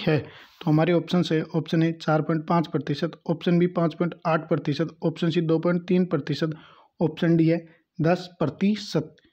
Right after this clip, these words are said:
क्वेश्चन नंबर नाइन में सही आंसर है ऑप्शन ए चार पॉइंट पाँच प्रतिशत, जो कि गाय के दूध में वसा की मात्रा होती है। और मैं आपको बता दूं, जो राठी गाय है, उसका जो प्रति ब्यात दूध है, वह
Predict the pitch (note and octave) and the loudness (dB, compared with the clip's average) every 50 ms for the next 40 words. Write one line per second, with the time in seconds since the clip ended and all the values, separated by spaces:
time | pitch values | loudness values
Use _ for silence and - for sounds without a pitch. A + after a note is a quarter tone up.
0 | _ _ _ _ _ - - E3+ - - F#3 F3+ F3 D#3 D3 C#3 C#3+ D3+ D#3 D#3+ | _ _ _ _ _ -4 -2 0 0 2 2 4 4 2 2 0 0 2 2 2
1 | D#3 D#3 D3+ D3+ D#3 D#3 E3+ - - _ _ - - - D#3 E3+ G3+ G3+ F3+ E3 | 4 4 4 4 4 2 0 -4 -12 _ _ -12 -4 0 2 4 4 4 4 2
2 | D3+ D3+ E3+ D3+ D3+ D3 D3+ D#3 - - _ - - _ _ - F#3+ D#3+ D#3 D#3 | 2 2 2 0 0 0 -2 -6 -10 -18 _ -20 -20 _ _ 0 0 0 0 0
3 | - F3 D#3+ E3 D#3+ F3 E3+ D#3+ D#3+ - F3 D#3 D#3 F3 F3+ - F#3+ F#3 F3 D3+ | 0 0 0 0 0 0 0 0 0 0 0 2 2 2 2 2 2 2 2 0
4 | - D#3+ D3+ D#3+ D3+ - - E3 D3 - E3 D3+ D3+ E3+ D#3+ D3 D3 D#3 D3+ D3+ | 0 0 0 0 0 -2 -2 -4 -2 0 -2 0 0 0 0 2 2 0 2 2
5 | E3 D#3+ D3+ D3+ D3+ D3 C#3+ F#3 F#3 E3+ D#3+ D#3+ D3+ D3 D#3+ D#3+ D3+ D3 C#3+ - | 2 2 2 2 2 2 2 2 2 2 2 4 4 4 4 4 4 2 0 0
6 | D#3 D3+ E3+ E3+ E3 D#3 D#3 - E3 D#3+ C3 D3 D3+ D3 - G3 G#3+ G#3+ D3+ E3 | -2 0 2 2 2 0 0 0 0 0 2 0 -2 0 2 4 4 4 4 4
7 | E3 D#3 D#3 - - - - - _ - E3+ C3+ C#3 D3+ D#3 F3 F#3 F#3 - G3+ | 2 2 0 -4 -12 -18 -20 -16 _ -2 2 4 4 4 4 4 2 0 0 0
8 | F3 D#3 - D3+ C#3+ C#3+ D3 D3 - - _ _ - - - - - - _ _ | 0 2 2 2 2 2 0 0 -4 -8 _ _ -20 -20 -20 -20 -20 -20 _ _
9 | - C#3+ D3+ D3+ C#3+ C#3+ C#3+ C#3+ F#3+ F#3+ F#3 F3 E3 D#3 D#3 D#3 D#3+ E3 D#3+ - | 0 2 4 4 4 2 2 2 2 2 4 4 4 4 4 2 2 0 -2 -4
10 | - C#3+ - - - D3 D3 D3+ - _ _ _ _ _ _ - D3 D#3 D3+ D#3 | -6 -6 -4 -2 -2 -2 -2 -4 -8 _ _ _ _ _ _ 0 2 2 2 0
11 | - - _ _ _ _ _ _ _ _ _ _ - G3+ F#3 E3+ E3 E3 D#3+ - | -4 -12 _ _ _ _ _ _ _ _ _ _ 0 2 4 4 4 2 0 -4
12 | - _ - E3 C#3 C#3 - G3 G3+ F#3 F#3+ F3 D#3+ D#3 D3 C#3 B2+ E3+ D#3+ D#3+ | -6 _ -2 0 0 0 2 2 4 4 6 4 4 4 2 2 2 2 4 4
13 | D3+ D#3 D#3 D#3 D3+ D3+ D3+ D3 D#3+ | 4 4 4 4 4 4 2 2 0